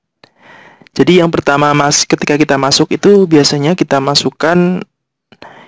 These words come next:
Gmail, Gmail kita,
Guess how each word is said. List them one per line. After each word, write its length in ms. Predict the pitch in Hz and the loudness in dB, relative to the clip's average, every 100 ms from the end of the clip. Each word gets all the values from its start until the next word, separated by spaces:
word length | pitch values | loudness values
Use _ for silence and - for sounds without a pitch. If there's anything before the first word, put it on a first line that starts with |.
| _ | _
Gmail, 720 | - 156 139 135 139 165 190 - _ | -4 -2 -2 0 0 0 -2 -6 _
Gmail 400 | - 151 147 143 143 | -4 0 2 2 0
kita, 640 | 139 - 120 156 170 - | -4 -2 -2 -2 -6 -20